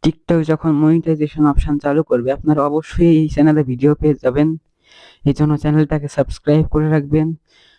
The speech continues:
যাতে আপনাদের TikTok-এর আর্নিং মিস না যায়। আর TikTok যেহেতু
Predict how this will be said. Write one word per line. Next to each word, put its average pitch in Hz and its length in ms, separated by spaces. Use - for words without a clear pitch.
যাতে 139 380
আপনাদের 147 420
TikTok-এর 139 380
আর্নিং 151 500
মিস 147 260
না 110 140
যায়। - 220
আর 135 100
TikTok 165 400
যেহেতু 147 540